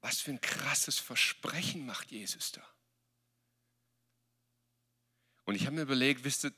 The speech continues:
wie das heute so ist bei uns? Also wenn jemand kommt nach der Celebration und sagt, hey, ich bin krank, kannst du beten? Dann bete ich manchmal, also meistens für die Leute.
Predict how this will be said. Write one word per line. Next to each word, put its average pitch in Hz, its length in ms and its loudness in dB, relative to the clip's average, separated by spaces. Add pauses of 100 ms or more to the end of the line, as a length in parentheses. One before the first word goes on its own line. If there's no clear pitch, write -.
wie 120 160 0
das 120 260 -2 (180)
heute 113 260 0
so 139 180 0
ist 139 260 -2
bei 113 120 8
uns? 113 440 -2 (920)
Also 117 160 6
wenn 120 120 8
jemand 113 320 6
kommt 143 440 2
nach 123 260 6
der 143 100 -2
Celebration 135 800 4
und 110 100 -6
sagt, 113 340 4
hey, 127 100 2 (560)
ich - 60 -20
bin 104 160 -2
krank, 135 500 0
kannst 113 280 -2
du 107 60 -4
beten? 147 500 -2 (1160)
Dann 104 100 -8
bete 143 280 8
ich 160 120 4
manchmal, 143 640 0
also 92 160 -6
meistens 104 540 4
für 135 160 -4
die 131 80 -4
Leute. 139 400 -2